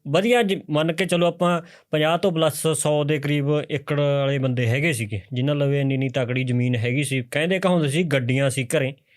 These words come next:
ਇਨੋਵਾ ਗੱਡੀ, ਦੂਜੀਆਂ ਕੋਈ ਛੋਟੀ ਗੱਡੀ, ਜਿਵੇਂ ਸਪੇਅਰ ਗੱਡੀ ਰੱਖੀ ਹੁੰਦੀ ਹੈ ਨਾ ਲੋਕਾਂ ਨੇ ਨਾਲ, ਤਾਂ ਉਹ ਗੱਡੀਆਂ ਸੀ। ਚਾਰ ਦੋਸਤ ਸੀਗੇ, ਉਹ ਪਿੰਡ ਦੇ ਬੰਦੇ ਸੀਗੇ, ਜਿਵੇਂ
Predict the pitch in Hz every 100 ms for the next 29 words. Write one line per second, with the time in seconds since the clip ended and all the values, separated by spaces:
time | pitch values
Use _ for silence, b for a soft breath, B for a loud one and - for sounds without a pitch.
0 | b b b _ - 135 131 127 131 123
1 | 123 139 135 _ _ _ _ - 127 120
2 | 135 127 127 131 131 156 139 131 131 131
3 | - 131 135 160 143 131 127 - 127 135
4 | 175 208 190 _ _ 139 135 131 135 135
5 | 127 123 113 B B B - 151 160 196
6 | 185 135 117 104 104 b b b - 151
7 | 156 156 160 147 - 143 151 147 147 139
8 | 143 139 127 123 135 127 120 123 110 120
9 | 127 127 123 127 127 135